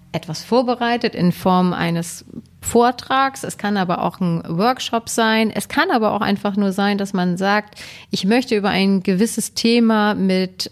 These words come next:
äh, Leuten sprechen, die das interessiert. Ja? Und dann,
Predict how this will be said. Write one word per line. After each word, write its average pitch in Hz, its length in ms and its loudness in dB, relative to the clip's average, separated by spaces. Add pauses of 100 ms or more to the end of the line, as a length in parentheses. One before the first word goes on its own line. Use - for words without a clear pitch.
äh, 175 720 0
Leuten 190 380 2
sprechen, 190 380 0
die 196 80 2
das 180 180 -2
interessiert. - 760 -4 (140)
Ja? 180 240 0 (460)
Und 185 260 2
dann, 185 480 2